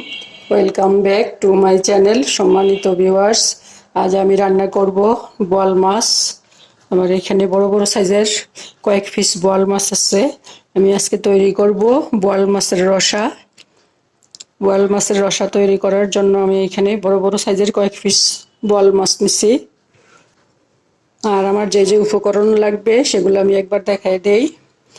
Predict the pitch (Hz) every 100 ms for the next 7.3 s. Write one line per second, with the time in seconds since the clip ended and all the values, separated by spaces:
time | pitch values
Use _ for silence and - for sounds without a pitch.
0 | - _ 185 196 202 196 190 - 190 196
1 | 190 208 196 185 226 - 214 196 185 185
2 | 180 190 185 202 233 302 _ _ _ -
3 | - _ _ 208 196 196 190 202 196 196
4 | 196 - - 190 - 208 254 311 _ _
5 | _ _ _ _ _ _ _ _ - _
6 | _ _ _ _ _ _ _ _ _ _
7 | - 180